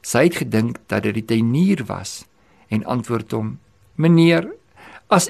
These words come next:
u hom weggedraai het, sê vir my waar u hom neergelê het en ek sal hom wegneem." Maria is hier besig om met Jesus te praat en sy dink,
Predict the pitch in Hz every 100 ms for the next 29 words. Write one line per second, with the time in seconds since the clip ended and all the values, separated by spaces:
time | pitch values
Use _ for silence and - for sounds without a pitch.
0 | - 240 190 123 127 131 131 127 127 127
1 | 131 _ _ _ _ _ - - 214 226
2 | 226 226 202 170 175 139 113 110 143 147
3 | - 151 135 123 127 120 123 120 - 110
4 | 113 113 - - _ - _ _ _ 135
5 | 139 - 190 185 - - - - 135 131
6 | 110 117 - 113 123 120 123 _ _ _
7 | _ _ _ _ _ - 127 131 143 139
8 | 143 120 120 139 - 131 - - - -
9 | 120 117 110 123 143 - 120 - 113 110
10 | 110 _ _ _ _ _ 120 113 - 147
11 | 135 135 180 185 -